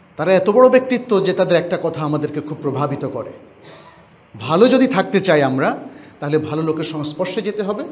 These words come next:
তাদের কাছ থেকে নাসিহাও আমাদেরকে জানতে হবে।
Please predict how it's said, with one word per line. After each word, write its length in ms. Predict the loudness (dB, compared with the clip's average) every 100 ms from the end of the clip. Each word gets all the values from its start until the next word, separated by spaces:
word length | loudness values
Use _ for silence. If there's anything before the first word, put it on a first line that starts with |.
| -16 -20 -6
তাদের 240 | -2 -2
কাছ 200 | -2 -4
থেকে 340 | -6 -8 -8 -10 -14 -14 -4
নাসিহাও 800 | 0 0 0 -2 0 0 0 -6 -16 -10
আমাদেরকে 640 | -6 -4 -6 -8 -10 -10 -14 -20 _ -14
জানতে 260 | -10 -10 -10
হবে। 240 | -16 -18